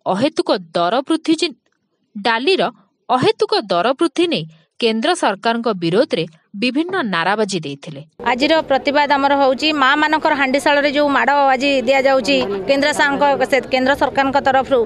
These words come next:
Speaker 2: ତ ଆମେ ତା ବଦଳରେ ପ୍ରତିବାଦ କରିବା ପାଇଁ ଆସିଛୁ। ଆମର ଦାବି ହେଉଛି ଆମର ରନ୍ଧନ ଗ୍ୟାସ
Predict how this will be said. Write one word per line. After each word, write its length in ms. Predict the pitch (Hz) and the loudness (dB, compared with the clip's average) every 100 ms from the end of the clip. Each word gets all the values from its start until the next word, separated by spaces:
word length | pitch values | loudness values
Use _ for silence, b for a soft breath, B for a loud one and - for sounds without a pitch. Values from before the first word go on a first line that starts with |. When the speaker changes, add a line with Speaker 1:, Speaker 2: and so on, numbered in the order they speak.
| B B B | B B B
Speaker 2:
ତ 60 | |
ଆମେ 260 | 285 277 294 | 0 2 2
ତା 120 | 277 262 | 2 2
ବଦଳରେ 400 | 269 269 277 277 | 2 2 2 2
ପ୍ରତିବାଦ 320 | 262 269 277 | 0 0 0
କରିବା 260 | - 269 269 | 0 0 2
ପାଇଁ 160 | 269 285 | 2 0
ଆସିଛୁ। 300 | 262 - 320 320 B B | 0 -2 -4 -4 B B
ଆମର 200 | - 269 285 | 0 0 2
ଦାବି 240 | 254 233 285 | 0 2 2
ହେଉଛି 320 | 302 294 285 262 B B 185 | 2 2 0 -2 B B -4
ଆମର 180 | 269 285 269 240 | 0 2 2 2
ରନ୍ଧନ 340 | 240 247 311 302 | 2 2 0 0
ଗ୍ୟାସ 220 | 277 | 0